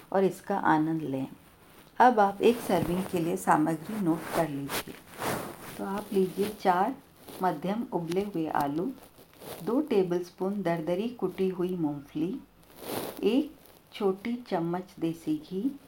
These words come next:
चौथाई छोटी चम्मच जीरा, दो हरी मिर्च, चौथाई छोटी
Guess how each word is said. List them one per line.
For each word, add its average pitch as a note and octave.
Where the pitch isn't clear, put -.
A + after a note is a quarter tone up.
चौथाई G3
छोटी G#3+
चम्मच E3+
जीरा, E3
दो A#3
हरी E3
मिर्च, E3
चौथाई G3+
छोटी G#3